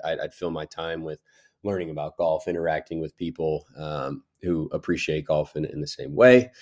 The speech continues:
Um, shared a little bit about what, what we had with this little, you know, wedge range. And, uh, you know, the rest is, is kind of history. Those people, you know, on the, the message board continued to, you know, help push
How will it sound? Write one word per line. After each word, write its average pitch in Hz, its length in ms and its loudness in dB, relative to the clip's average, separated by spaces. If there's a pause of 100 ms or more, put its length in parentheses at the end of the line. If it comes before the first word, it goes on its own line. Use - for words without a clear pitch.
(420)
Um, 80 500 -2
shared 120 280 10
a 117 40 10
little 113 200 8
bit 110 160 8
about 101 220 8
what, 104 240 2
what 104 140 4
we 98 80 0
had 98 240 6
with 92 100 -2
this 90 180 -6
little, 90 400 2 (200)
you 92 100 -6
know, 87 80 0
wedge 95 300 2
range. 95 520 0 (840)
And, 85 600 0
uh, 82 600 0 (360)
you 98 100 -6
know, 87 40 -2
the 85 100 -2
rest 95 280 2
is, 85 180 -4
is 85 180 -6
kind 98 180 0
of 80 60 0
history. 87 480 0
Those 82 160 -6
people, 85 580 -2 (220)
you 87 100 -6
know, 82 100 -4
on 80 120 -4
the, 80 100 -4
the 85 120 -8
message 82 400 -4
board 85 320 2 (500)
continued 104 560 4
to, 90 560 0
you 87 80 -6
know, 85 60 -6
help 87 340 0
push - 560 -2